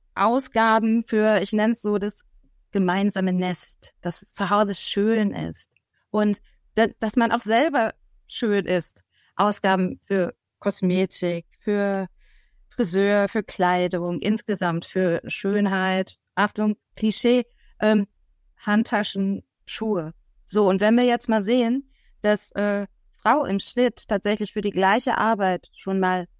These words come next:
neunzehn Prozent weniger verdient als Männer, zu einem hohen Prozentsatz oft in Teilzeittätigkeit sind und dann höhere Ausgaben hat für die schönen Dinge des Lebens. Und das soll bitte auch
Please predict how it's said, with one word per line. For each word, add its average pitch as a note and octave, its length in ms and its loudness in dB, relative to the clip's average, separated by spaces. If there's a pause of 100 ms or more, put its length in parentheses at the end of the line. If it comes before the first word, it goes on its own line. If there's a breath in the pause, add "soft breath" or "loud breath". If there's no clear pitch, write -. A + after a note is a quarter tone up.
(200)
neunzehn G3 640 0
Prozent G3 600 -4 (260)
weniger G3+ 440 0
verdient F#3 480 -2
als - 300 -10 (160)
Männer, F#3+ 480 0 (1300)
zu - 140 -2
einem G#3 200 0
hohen C#4 240 4
Prozentsatz A3+ 920 0
oft - 300 -4
in G3+ 120 -2
Teilzeittätigkeit F#3+ 1120 -2 (100)
sind G3 400 0
und - 200 -4 (120)
dann B3+ 380 2 (720)
höhere B3+ 380 4
Ausgaben G3 720 0 (400)
hat - 420 -4
für G#3+ 480 0 (460)
die F#3+ 100 -4
schönen D4 300 0
Dinge G#3+ 220 2
des G3 180 -4
Lebens. G3+ 300 2
Und G3 80 2
das G#3+ 120 0
soll A#3 180 2
bitte A#3 260 -2
auch A3 200 -4